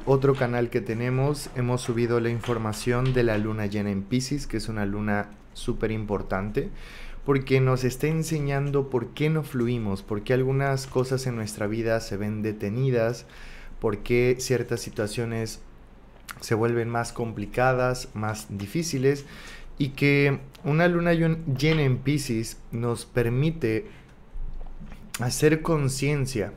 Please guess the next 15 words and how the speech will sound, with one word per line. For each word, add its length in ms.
directamente 800
de 100
lo 140
que 100
nos 180
está 240
bloqueando. 600
Entonces 600
es 180
un 120
momento 460
súper 340
oportuno 760
para 240
poder 540